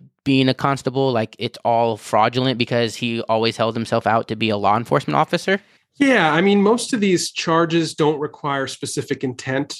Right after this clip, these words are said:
Speaker 2: although the impersonation of a police officer did. Uh, but a lot of the, the firearms charges don't require that. But I, he tried to make the point: it doesn't matter what the client thought. It's whether or not he, his conduct violated the law. So I think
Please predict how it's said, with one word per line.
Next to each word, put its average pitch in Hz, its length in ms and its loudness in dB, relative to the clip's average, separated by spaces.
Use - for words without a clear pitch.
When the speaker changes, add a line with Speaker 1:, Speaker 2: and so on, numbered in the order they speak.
Speaker 2:
although 156 280 4
the 135 140 2
impersonation 139 680 0
of 123 60 -4
a 117 60 -8
police 143 320 -4
officer 117 440 -6
did. 113 360 -6
Uh, 127 200 -2
but 156 200 0
a 175 60 2
lot 208 160 4
of 160 100 0
the, 131 240 2
the 127 60 -8
firearms 131 460 0
charges 117 380 -4
don't 131 180 -2
require 135 400 0
that. 117 240 -2
But 147 100 2
I, 143 140 -2
he 247 180 0
tried 185 220 2
to 156 60 4
make 139 160 2
the 139 60 0
point: 131 260 2
it 127 60 -2
doesn't 127 280 -2
matter 127 280 2
what 120 200 -2
the - 80 -12
client 113 380 -4
thought. 107 320 -2
It's 135 320 -4
whether 135 300 4
or 127 60 2
not 117 240 -2
he, 117 320 -8
his 135 180 -2
conduct 117 380 -2
violated 110 460 -6
the 113 80 -8
law. 117 340 -4
So 139 520 2
I 156 80 4
think - 420 0